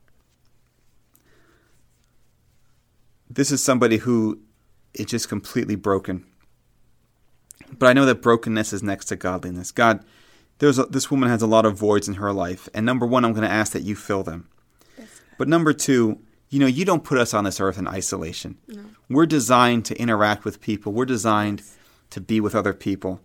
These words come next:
Speaker 1: and to lean on other people when it's necessary. So, God, I pray that you fill this woman's life
Speaker 2: Yes, Lord.
Speaker 1: with an abundance of people, a,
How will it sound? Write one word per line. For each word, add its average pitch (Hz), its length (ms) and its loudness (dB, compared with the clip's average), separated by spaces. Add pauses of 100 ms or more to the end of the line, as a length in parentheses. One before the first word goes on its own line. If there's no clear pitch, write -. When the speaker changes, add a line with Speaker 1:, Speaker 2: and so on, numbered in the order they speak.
Speaker 1:
and 107 160 -6
to 110 80 -8
lean 117 240 2
on 110 60 2
other 104 180 0
people 98 300 -6
when 98 100 -4
it's - 140 -12
necessary. 92 520 -8
So, - 140 -8
God, 120 220 4
I 143 80 6
pray 139 300 2
that 107 100 2
you 131 100 0
fill 135 260 -4
this 120 200 -6
woman's 110 260 -4
life 95 380 -6 (120)
Speaker 2:
Yes, - 360 -20
Lord. - 120 -20
Speaker 1:
with 113 140 -4
an 120 80 -2
abundance 131 580 2
of 123 140 -6
people, - 420 -4
a, 101 120 -2